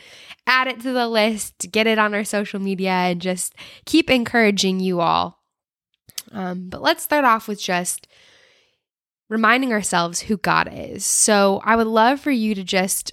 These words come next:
repeat this with me as I, as I list off who our Heavenly Father is. He is faithful. He is faithful.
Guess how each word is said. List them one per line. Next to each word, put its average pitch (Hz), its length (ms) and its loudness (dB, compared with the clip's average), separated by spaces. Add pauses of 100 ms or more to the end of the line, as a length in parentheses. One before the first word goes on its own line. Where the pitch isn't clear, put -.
repeat 220 400 2
this 320 220 2
with 208 240 0
me 175 140 -2
as 180 220 0
I, 180 440 0
as 202 180 0
I 196 120 2
list 190 380 0 (280)
off 180 400 2
who 202 160 0
our 180 180 2
Heavenly 175 400 -4
Father - 400 -4
is. - 400 -4 (880)
He - 180 2
is 214 160 2
faithful. 190 800 0 (1500)
He 240 240 -2
is 190 260 0
faithful. 175 680 -6